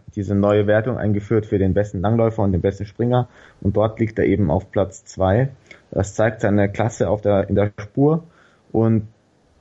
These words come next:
die wird ihm auch helfen, denke ich, denn er kann zumindest einigermaßen Skispringen, also deutlich besser als Alessandro Pittin zum Beispiel. Muss aber trotzdem natürlich immer von hinten ein bisschen aufholen.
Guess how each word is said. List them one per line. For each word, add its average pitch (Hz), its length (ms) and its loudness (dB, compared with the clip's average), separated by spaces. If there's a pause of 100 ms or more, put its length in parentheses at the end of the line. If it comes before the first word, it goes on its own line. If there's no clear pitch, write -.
(460)
die 113 140 2
wird 127 160 2
ihm 104 100 2
auch 104 180 0
helfen, 110 320 -2
denke 92 180 0
ich, 98 80 -10
denn 98 400 2 (160)
er 98 120 2
kann 107 460 0
zumindest 107 380 0
einigermaßen 95 600 2
Skispringen, 107 520 0
also 90 240 2
deutlich 101 400 -2
besser 101 240 0
als 85 320 0
Alessandro 95 560 0
Pittin 117 420 -2
zum 107 160 -2
Beispiel. 107 460 0 (720)
Muss 120 160 0
aber 107 160 4
trotzdem 131 340 -2
natürlich 117 360 0
immer 107 200 2
von 107 160 0
hinten 131 240 2
ein 110 60 2
bisschen 113 260 0
aufholen. 139 540 2